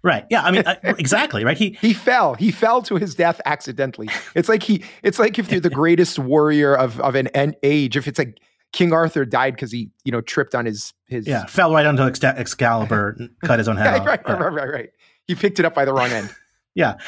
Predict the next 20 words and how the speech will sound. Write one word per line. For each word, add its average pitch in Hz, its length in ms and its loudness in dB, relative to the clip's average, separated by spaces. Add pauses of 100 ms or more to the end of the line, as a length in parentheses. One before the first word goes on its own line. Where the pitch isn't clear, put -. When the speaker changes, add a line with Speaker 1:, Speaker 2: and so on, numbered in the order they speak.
(120)
Speaker 1:
I 254 80 2
mean, 277 280 0
his 175 480 -2
death 208 240 2
is 180 120 -2
comedic. 120 400 0
He, 110 100 -4 (140)
he 117 100 -12
wasn't 147 460 0 (240)
a 113 80 -8
badass. 101 500 -6 (640)
And 156 160 2
yet, 151 280 0 (380)
because 165 440 0
this 160 180 0
sh-, - 200 -10 (140)
character 127 440 0
in 120 260 -2
the 113 80 0
show 107 480 -6